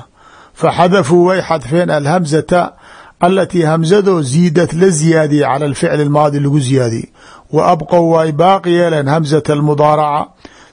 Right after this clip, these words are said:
"Huma xamaluu," way ximbaareen, "gayra alhamzati," midkaan hamza lagu bilaabanin, oo "min axrufi almudaaracati calayha cala alhamza."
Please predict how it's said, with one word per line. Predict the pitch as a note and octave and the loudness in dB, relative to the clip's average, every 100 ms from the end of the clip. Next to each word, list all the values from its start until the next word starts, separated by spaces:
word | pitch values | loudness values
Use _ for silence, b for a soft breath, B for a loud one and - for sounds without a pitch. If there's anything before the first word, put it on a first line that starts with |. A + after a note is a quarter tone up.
| - | -2
"Huma | F3 E3+ | 0 0
xamaluu," | - F#3 F#3 F3+ F3 F3+ | 0 2 4 2 2 0
way | G3 | 0
ximbaareen, | - F3 D#3 E3 D#3 D3 | -4 0 2 2 2 0
"gayra | C#3+ G3 G3 | 0 0 0
alhamzati," | F3 E3+ G3+ E3 E3+ E3 | 0 0 0 0 -2 0
midkaan | F3+ F#3+ F3+ | 0 0 0
hamza | D#3+ E3 D3+ | 0 0 0
lagu | E3 E3+ A#3 | 0 0 0
bilaabanin, | A#3+ G#3+ F3+ D3+ C3+ B2 B B B B B - | 0 2 2 0 -4 -8 B B B B B -2
oo | E3+ | 0
"min | E3+ F#3 | 2 0
axrufi | F3+ E3+ F#3 D#3+ | -2 -2 -2 0
almudaaracati | F3+ F3+ E3 G3 G3+ D#3 D3 | 0 0 2 2 0 -2 -2
calayha | C#3 D3 D3 C#3 | -2 -2 -2 -2
cala | C3 | -2
alhamza." | C3+ A#2 D3 B2 | -4 -2 -2 -2